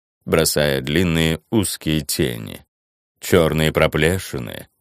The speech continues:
закрученные в воздухе спирали почвы и торчащие из них вниз кронами растущие деревья, под которыми пролетал лев.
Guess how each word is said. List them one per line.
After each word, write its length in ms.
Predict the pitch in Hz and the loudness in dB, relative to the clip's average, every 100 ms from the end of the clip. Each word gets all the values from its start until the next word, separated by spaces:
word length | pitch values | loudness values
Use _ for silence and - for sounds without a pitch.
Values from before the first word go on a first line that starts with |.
| _ | _
закрученные 760 | 92 85 107 143 - 127 123 113 | 0 0 2 0 2 4 4 4
в 100 | 101 | 2
воздухе 500 | 87 104 90 92 92 | 4 4 4 2 2
спирали 400 | - 87 80 76 | 2 2 2 0
почвы 680 | - 95 131 - 110 117 107 _ _ - | 0 2 2 0 0 2 0 _ _ -4
и 120 | 147 | -2
торчащие 800 | - 127 117 - 117 - - 110 | 2 2 2 2 2 2 2 2
из 300 | - 120 90 | 2 0 0
них 380 | 85 98 104 - _ - | 2 0 0 -6 _ -6
вниз 540 | 110 101 87 95 - | 0 2 4 2 0
кронами 540 | - 92 80 85 82 80 | 0 2 2 2 0 2
растущие 680 | 78 - 87 80 - 80 71 | 2 0 0 -2 0 -2 0
деревья, 580 | 76 71 67 57 50 - _ _ _ - | 0 -2 -4 -6 -12 -16 _ _ _ -2
под 140 | 147 | -2
которыми 440 | - 131 92 80 82 | 2 4 4 4 2
пролетал 580 | 92 90 85 71 64 58 | 2 2 4 2 0 -4
лев. 420 | 53 50 - | -8 -10 -14